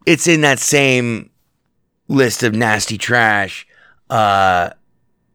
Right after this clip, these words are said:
attempts to cash in on nostalgia, blah, and that was, like, fucking twenty years ago. In fact,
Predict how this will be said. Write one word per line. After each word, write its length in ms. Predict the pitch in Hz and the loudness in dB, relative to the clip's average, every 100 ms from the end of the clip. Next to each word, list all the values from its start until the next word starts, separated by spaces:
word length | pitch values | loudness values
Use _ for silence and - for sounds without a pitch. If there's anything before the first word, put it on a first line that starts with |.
| _ _ _ _ _ _ _ _ _ _ _ _ _ _ _ _ _ - | _ _ _ _ _ _ _ _ _ _ _ _ _ _ _ _ _ -6
attempts 400 | 123 139 113 - | -4 -2 -4 -6
to 60 | |
cash 400 | 120 120 107 98 | -6 -2 -2 -2
in 220 | 120 107 101 | -2 0 0
on 500 | 95 95 92 90 - _ - - - _ _ _ _ _ _ _ | 0 2 0 -4 -8 _ -20 -20 -20 _ _ _ _ _ _ _
nostalgia, 1160 | - 131 - - 117 113 110 110 104 101 95 - _ - | 0 0 0 -2 0 0 0 0 0 0 -2 -6 _ -12
blah, 360 | 117 120 110 107 | -2 0 2 2
and 100 | 131 | 0
that 160 | 151 | 0
was, 160 | 131 101 | -2 -2
like, 180 | 101 - | -4 -4
fucking 300 | 107 107 90 | -6 -6 -4
twenty 300 | 117 107 104 | -2 0 2
years 280 | 123 120 | 2 2
ago. 200 | 95 90 | 0 -4
In 80 | 87 | -2
fact, 260 | 104 95 | -4 -4